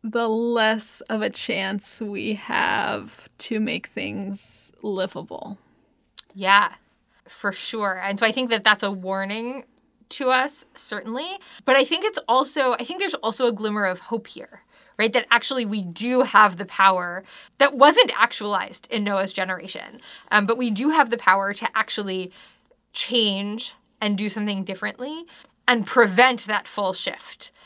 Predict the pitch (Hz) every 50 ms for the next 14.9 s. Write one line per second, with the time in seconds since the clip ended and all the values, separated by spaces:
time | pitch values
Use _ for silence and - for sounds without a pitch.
0 | _ - - - - 202 202 196 185 180 196 196 190 185 190 190 185 180 - 180
1 | 170 175 - - 185 170 180 175 202 202 - _ 208 - - 208 190 190 - -
2 | 196 185 170 170 185 196 175 - 190 - - - - - - - - - - -
3 | _ _ - - - _ - 208 190 185 175 185 - - - - 202 - - 208
4 | 214 220 196 240 226 214 196 - 233 220 220 220 202 190 190 214 202 - 196 185
5 | 190 190 185 190 190 190 180 180 185 185 _ _ _ _ _ _ _ _ _ _
6 | _ _ _ _ _ _ - - - - 180 196 185 - - 262 254 247 247 240
7 | 226 - - 254 254 - 214 240 240 240 - - 220 226 - - 220 208 208 214
8 | 208 208 208 202 202 196 196 - 208 220 208 - 208 202 - - - - - 214
9 | 190 - - 226 208 - - 220 202 196 196 202 226 - - - - 392 339 226
10 | 226 220 214 202 196 196 240 247 214 220 247 - 302 330 349 - - 226 208 202
11 | 202 240 - - - - 349 339 330 311 285 269 - 208 208 233 311 370 453 -
12 | - - - - 190 208 202 196 196 202 - - - - - _ _ _ _ _
13 | _ _ _ - 185 202 233 247 240 - - 226 262 262 254 226 214 208 202 202
14 | 202 175 190 208 214 202 190 - 214 208 - 202 202 202 196 190 - -